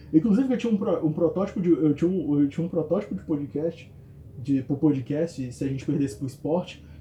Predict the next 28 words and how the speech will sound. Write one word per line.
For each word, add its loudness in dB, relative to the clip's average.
que 2
eu 10
ia 10
fazer 6
quinze 8
minutos 4
só -2
falando 6
disso, -2
só 0
dissertando 2
do 6
porquê 4
é 4
inadmissível -2
uma -2
derrota -2
para -2
o 0
Sport -8
hoje 6
em 0
dia. -4
Porque, 0
cara, -2
o 10
Sport 0
hoje, 6